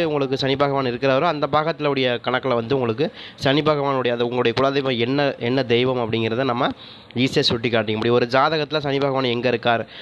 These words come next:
அதை வச்சு தான் உங்களுடைய ஜ-, குலதெய்வம் எங்க, எந்த திசையில இருப்பாங்க, எந்த மாதிரியான கடவுளா இருப்பாங்க அப்படிங்கிறத நம்ம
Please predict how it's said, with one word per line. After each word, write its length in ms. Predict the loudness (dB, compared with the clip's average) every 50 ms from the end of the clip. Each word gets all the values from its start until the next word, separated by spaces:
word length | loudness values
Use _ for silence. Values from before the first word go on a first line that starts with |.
| -14 -6
அதை 140 | -4 0 2 2
வச்சு 220 | 2 2 0 0
தான் 140 | 0 0 0
உங்களுடைய 280 | 0 -2 -2 0 0 -2 0
ஜ-, 200 | 0 2 2 2 2
குலதெய்வம் 500 | 0 0 0 0 2 0 0 0 0 0
எங்க, 180 | 0 0 -2 -2 0
எந்த 260 | 0 0 0 0 0 0
திசையில 380 | 0 -2 -2 0 0 0 0
இருப்பாங்க, 320 | 0 0 0 -2 -2 0 -2 -4 -4 -6 -16 -18 -18 -16 -8 -2 2 2
எந்த 240 | 2 2 2 0 0
மாதிரியான 420 | 0 0 0 2 0 0 0 -2
கடவுளா 360 | 0 0 0 0 2 2 2 0
இருப்பாங்க 300 | 0 0 -2 -2 -2 -2
அப்படிங்கிறத 400 | -4 -4 -2 -2 0 0 0 0
நம்ம 220 | 0 0 0 -2